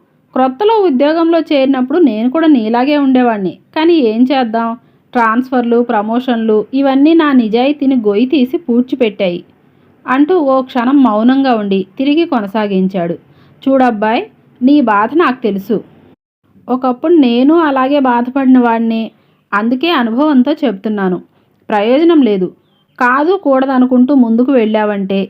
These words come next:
నీ మీద ఆధారపడి బ్రతుకుతున్న వాళ్ళు అన్యాయం అయిపోవడం తప్పించి ఏమీ జరగదు. నీ ఇన్వెస్టిగేటివ్ జర్నలిజాన్ని మెచ్చి మేకతోలు కూడా కప్పరు.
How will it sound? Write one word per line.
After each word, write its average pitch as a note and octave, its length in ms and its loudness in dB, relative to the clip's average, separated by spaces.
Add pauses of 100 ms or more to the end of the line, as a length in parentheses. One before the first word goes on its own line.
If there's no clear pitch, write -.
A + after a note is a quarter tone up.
(100)
నీ C#4+ 180 4
మీద C#4+ 260 2
ఆధారపడి C#4 640 -2
బ్రతుకుతున్న A#3 560 -4
వాళ్ళు G#3 300 0
అన్యాయం C#4 420 0
అయిపోవడం A3+ 420 -2
తప్పించి G#3 580 -4
ఏమీ A#3+ 340 2
జరగదు. F#3 460 -4 (460)
నీ D4 80 2
ఇన్వెస్టిగేటివ్ C#4+ 960 0
జర్నలిజాన్ని A#3+ 640 0
మెచ్చి G3+ 420 -2
మేకతోలు B3+ 560 0
కూడా A#3 220 -2
కప్పరు. F#3+ 480 -6